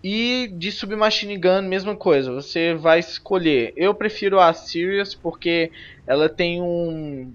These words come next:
um fire rate, ela é muito rápida, entendeu? Tá, tá, tá, tá, tá, tá, a bicha é voado, parece um demônio.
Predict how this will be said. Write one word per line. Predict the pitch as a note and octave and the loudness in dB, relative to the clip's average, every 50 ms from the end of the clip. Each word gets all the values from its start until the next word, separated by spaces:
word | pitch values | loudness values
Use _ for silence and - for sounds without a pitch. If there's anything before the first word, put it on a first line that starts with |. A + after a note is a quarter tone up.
| - - - | -18 -18 -14
um | C#3 C#3 | -14 -14
fire | - - F3 E3 E3 D#3+ | 0 4 6 6 6 6
rate, | D3+ D#3 D#3 D#3+ F3+ F3 - | 4 4 2 2 2 0 0
ela | F3 D#3+ D3+ | 0 0 0
é | |
muito | D3 E3 F3+ - F#3 | -2 -4 -6 -6 -4
rápida, | D#3 D#3 D#3 E3 - C#3+ C#3 C#3+ | 0 2 2 2 2 -2 -6 -8
entendeu? | C3+ - C#3 C3+ D3+ F3 F3 | -4 -4 -2 -2 0 -2 -2
Tá, | - D#3+ C#3+ | -4 -6 -6
tá, | D#3+ D3 | -4 -4
tá, | - D3+ | -4 -4
tá, | D3 D3+ | -6 -4
tá, | D3 E3 | -6 -4
tá, | - D#3+ D3 C#3+ C#3 C3+ | -6 -2 0 2 2 2
a | C3 | 0
bicha | C3+ - - - E3 | 0 -4 -2 -2 -2
é | |
voado, | D#3 B2+ - D3+ F3+ F#3 D#3 C3+ C3 D#3+ E3+ E3+ F3 E3 - | -2 -2 -8 -12 -4 2 4 6 6 4 2 -2 -8 -14 -8
parece | - B2+ C#3 D3+ - - | -6 -6 -6 -6 -10 -16
um | E3 | -18
demônio. | C#3+ - E3+ E3 D3+ C#3 C#3 D3 E3 F3+ G3 G3 | -4 -2 -2 -2 -2 -4 -4 -4 -4 -4 -6 -8